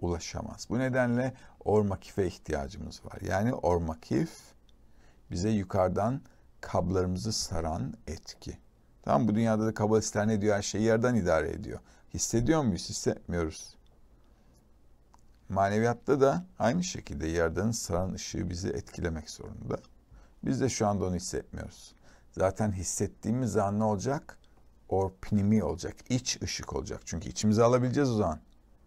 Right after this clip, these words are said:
O zaman ışık Or Makif'ten çıkacak, Or pnimi olacak. Sadece bir ışık var. Ama hissetmiyorsam o zaman Or Makif. Tamam. Yeni başlayanların yollarında başarısız olmalarına meydan vermemek için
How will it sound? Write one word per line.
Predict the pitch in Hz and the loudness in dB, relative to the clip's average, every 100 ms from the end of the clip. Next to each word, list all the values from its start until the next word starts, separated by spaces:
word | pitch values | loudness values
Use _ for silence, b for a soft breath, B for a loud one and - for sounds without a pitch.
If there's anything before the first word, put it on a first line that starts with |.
| - - | -20 -10
O | 95 | -2
zaman | 95 95 | -2 -2
ışık | - - | -4 2
Or | 95 | 4
Makif'ten | 107 107 - - - - 107 | 4 2 -4 -12 -14 0 0
çıkacak, | 113 - 110 143 147 - b b - | 0 0 4 4 4 -8 b b -2
Or | 104 110 | 2 2
pnimi | - - 107 120 107 | 0 2 4 4 2
olacak. | 76 - - - | 0 -4 -8 0
Sadece | 95 110 123 | 2 4 4
bir | 147 | 6
ışık | 151 - - - | 4 0 -8 -8
var. | - - - _ b b b b b - | -10 -12 -20 _ b b b b b -2
Ama | 120 120 | 2 4
hissetmiyorsam | 117 - 120 - 107 90 - - 80 110 - - - _ _ - - _ - - - | 2 2 0 0 -2 -2 -4 -2 -2 -2 -8 -20 -20 _ _ -20 -20 _ -20 -20 -10
o | 87 | -6
zaman | 87 85 95 | -2 -2 -2
Or | 80 | -4
Makif. | 78 - - - - - - - _ - - - _ - _ _ _ - | -4 -8 -12 -16 -16 -20 -20 -20 _ -20 -20 -20 _ -20 _ _ _ -12
Tamam. | - 180 - - _ - _ - _ - b b b b - | -8 -8 -10 -20 _ -20 _ -20 _ -20 b b b b -4
Yeni | - 156 147 | 0 4 6
başlayanların | 127 - 107 107 107 104 98 90 | 6 4 2 4 6 4 4 4
yollarında | 90 98 101 104 110 95 | 2 4 2 4 2 2
başarısız | 95 - 101 - - | 0 0 -2 0 -2
olmalarına | - 98 92 90 92 113 139 | 0 0 2 2 2 2 0
meydan | 123 104 104 110 123 123 101 | 2 2 4 4 4 2 4
vermemek | 113 131 139 110 82 - - 110 | 6 6 4 0 -2 -6 -12 -14
için | - - - - 90 131 | -12 -14 -12 -10 -4 -4